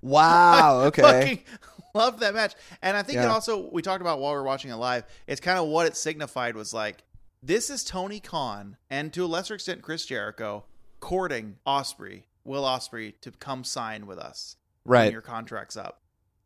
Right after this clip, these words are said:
Speaker 2: 'Cause here's this, here's this huge, uh, entrance in your country.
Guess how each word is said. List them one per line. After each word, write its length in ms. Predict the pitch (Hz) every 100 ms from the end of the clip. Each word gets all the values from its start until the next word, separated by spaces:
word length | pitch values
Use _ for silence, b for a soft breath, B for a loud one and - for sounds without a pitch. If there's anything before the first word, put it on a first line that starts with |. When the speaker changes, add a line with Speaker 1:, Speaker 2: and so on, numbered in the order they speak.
| _
Speaker 2:
'Cause 160 | - 131
here's 260 | 160 190 156
this, 180 | 170 -
here's 220 | 180 175
this 160 | 156 -
huge, 840 | - 165 180 185 185 156 - - _ _ _ _ _ -
uh, 260 | 131 123 131
entrance 520 | 143 - 165 151 -
in 120 | 131
your 220 | 135 151
country. 640 | 147 147 143 - 151 165